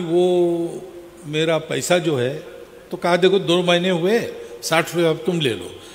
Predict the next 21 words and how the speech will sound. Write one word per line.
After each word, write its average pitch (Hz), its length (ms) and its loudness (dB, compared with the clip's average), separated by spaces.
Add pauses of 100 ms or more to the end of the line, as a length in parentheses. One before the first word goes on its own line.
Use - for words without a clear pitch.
(160)
छात्रावास 220 520 8
अधीक्षक 202 400 0
ने 214 160 2
समझा, 185 340 6 (340)
"उब 247 200 4
गया 202 260 10
है, 185 160 8
तीस 190 260 0
रुपये 196 180 -2
में 208 140 0
क्या 156 160 6
करेगा, 131 280 -2
छोड़ना 190 380 2
चाहता 202 360 2
है", 147 100 -4 (500)
तो 202 60 0
उन्होंने 196 200 0
"साठ 170 260 2
रुपये 185 200 2
ले 156 180 2
लो 196 120 -2